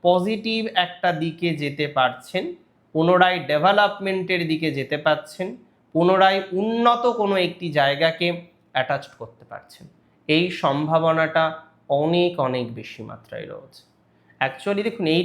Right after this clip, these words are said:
ট্রানজিটের উভয় ফল, ভালো ফলও কিছু আছে, খারাপ ফলও কিছু আছে। সব যে নেগেটিভ ফল একদমই তা নয়, তবে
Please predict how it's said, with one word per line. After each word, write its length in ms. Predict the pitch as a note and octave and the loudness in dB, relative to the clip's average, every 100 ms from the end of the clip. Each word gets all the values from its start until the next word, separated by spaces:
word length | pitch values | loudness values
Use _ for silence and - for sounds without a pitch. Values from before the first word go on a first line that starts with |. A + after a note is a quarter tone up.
| E3 | 2
ট্রানজিটের 720 | F#3 F#3 F#3 F#3+ G3+ G#3 G#3 G#3 | 2 2 0 -4 -4 -2 -2 -4
উভয় 460 | G3+ F3+ F3+ G3+ G3 G3 | -2 0 4 4 4 -2
ফল, 180 | A#2 F#2 - _ _ _ _ _ - | -6 -6 -12 _ _ _ _ _ -14
ভালো 300 | A2+ D3+ F3+ G#3+ A3 | 2 2 4 0 4
ফলও 220 | G#3+ A3 | 4 2
কিছু 300 | A3 G3+ - G#3+ | -4 -10 0 4
আছে, 340 | G3+ G3+ B3 - _ _ _ _ _ _ - | 4 0 -10 -12 _ _ _ _ _ _ -2
খারাপ 360 | F3+ F#3 G#3+ G#3+ | 2 4 4 2
ফলও 240 | - G#3 G3 | 0 2 0
কিছু 300 | - C#3+ - A2 | -6 -10 -10 -12
আছে। 320 | - - - - _ _ _ _ | -12 -16 -20 -20 _ _ _ _
সব 160 | F#3 F#3+ G3+ | 2 2 0
যে 80 | A#3 G#3+ | 0 2
নেগেটিভ 440 | G#3 A#3+ C4 C4+ C4 - | 2 2 0 -2 -4 0
ফল 180 | A#3+ A#3+ | 2 4
একদমই 540 | G#3 F#3 F3+ G#3 G#3+ G#3 | 2 0 -4 -2 0 0
তা 140 | C3+ | -2
নয়, 220 | - C3+ - _ _ _ _ _ _ | -6 -16 -20 _ _ _ _ _ _
তবে 160 | C4 | 0